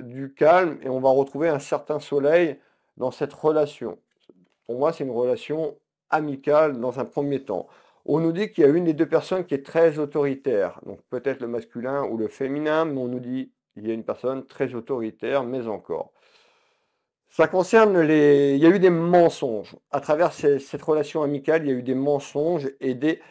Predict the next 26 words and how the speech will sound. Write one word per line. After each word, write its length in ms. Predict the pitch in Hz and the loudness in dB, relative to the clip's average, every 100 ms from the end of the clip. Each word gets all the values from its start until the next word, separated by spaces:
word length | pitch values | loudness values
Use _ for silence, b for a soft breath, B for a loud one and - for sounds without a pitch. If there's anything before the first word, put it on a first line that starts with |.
| b _ - | b _ -2
tensions. 580 | 151 147 - 151 175 | -2 -2 -2 0 2
Et 40 | 156 | 4
il 60 | |
va 80 | 127 | 6
y 20 | |
avoir 220 | 127 165 147 | 6 6 4
une 160 | 135 | 0
explication 840 | 151 - - 156 147 135 - 175 190 b b | -4 -8 -18 -6 -6 -4 -4 -6 -6 b b
à 100 | - | -10
travers 480 | 117 139 127 135 110 - _ _ - | -4 -2 2 2 0 -4 _ _ -4
un 140 | 196 | 0
déplacement 520 | 185 185 175 - 165 160 | 2 2 2 0 -2 0
temporel, 460 | 156 143 147 147 | 0 0 0 0
un 60 | 127 | -2
déplacement 420 | 139 139 131 131 | -2 -2 -4 -12
de 40 | |
situation, 600 | - - 131 - - 156 139 | -12 -10 -8 -8 -6 -4 -2
encore 260 | 139 127 | 0 0
une 100 | 123 | -2
fois, 380 | 117 156 160 - | -4 0 2 2
à 100 | 127 | 0
vous 220 | 110 120 | -2 -8
déplacer, 520 | 117 151 147 135 - | -6 -4 -2 -2 0
à 60 | 147 | -2
vous 200 | 117 113 | -2 -6
rencontrer, 680 | 110 156 135 120 - 151 | 0 0 -2 -10 -4 -4